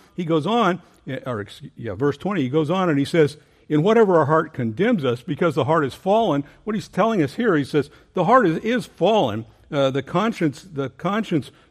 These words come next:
eh, from time to time contem-, condemns you when you do wrong." Don't you feel guilty?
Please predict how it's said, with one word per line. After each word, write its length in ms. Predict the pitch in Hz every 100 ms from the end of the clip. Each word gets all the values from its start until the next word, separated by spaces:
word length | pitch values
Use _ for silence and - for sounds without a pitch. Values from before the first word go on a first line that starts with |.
| -
eh, 120 | 151
from 180 | 151 147
time 320 | 127 175 196
to 100 | 151
time 340 | 123 151 175 160
contem-, 680 | 139 113 143 196 220 -
condemns 640 | - 139 113 104 165 226 139
you 300 | 107 95 127 - -
when 140 | 139
you 120 | 165 196
do 320 | 135 185 160 110
wrong." 580 | 113 165 135 101 175 - _ _ _ _ _ _ _ - _
Don't 180 | 131 135
you 60 | 123
feel 120 | 143
guilty? 420 | 127 175 262 262